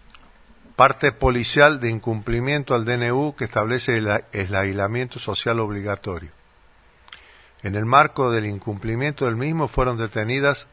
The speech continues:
doscientas veintiuna, doscientas veintiuna personas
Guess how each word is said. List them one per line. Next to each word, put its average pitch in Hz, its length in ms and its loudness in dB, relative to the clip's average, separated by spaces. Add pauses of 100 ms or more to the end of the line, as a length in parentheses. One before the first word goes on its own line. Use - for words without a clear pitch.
(120)
doscientas 143 680 -2
veintiuna, 113 640 -4 (140)
doscientas 120 640 0
veintiuna 131 560 -2
personas 135 720 0